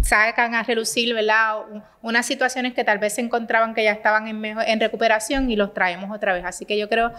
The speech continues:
que a los empleados, más que todo, fortaleza en ese sentido y más importante siempre está uno.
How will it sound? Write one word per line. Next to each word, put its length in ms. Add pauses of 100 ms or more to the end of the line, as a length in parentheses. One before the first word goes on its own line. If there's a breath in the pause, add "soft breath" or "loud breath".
(380 loud breath)
que 80
a 40
los 140
empleados, 480
más 160
que 120
todo, 500 (580 loud breath)
fortaleza 720
en 80
ese 160
sentido 500
y 120
más 180
importante 640
siempre 320
está 220
uno. 320